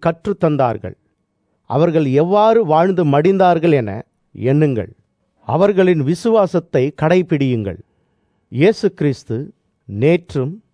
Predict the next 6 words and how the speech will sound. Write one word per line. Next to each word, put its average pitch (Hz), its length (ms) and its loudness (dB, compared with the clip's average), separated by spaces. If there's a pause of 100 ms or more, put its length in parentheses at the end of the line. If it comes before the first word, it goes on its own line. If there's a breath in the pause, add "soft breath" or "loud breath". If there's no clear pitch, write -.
(280)
இன்றும், 165 720 -2 (300)
நாளையும், 143 640 -2 (540)
எப்போதும் 165 760 0 (200)
ஒரே 165 380 4
மாதிரியாக 151 600 2
இருப்பவர். 131 580 -2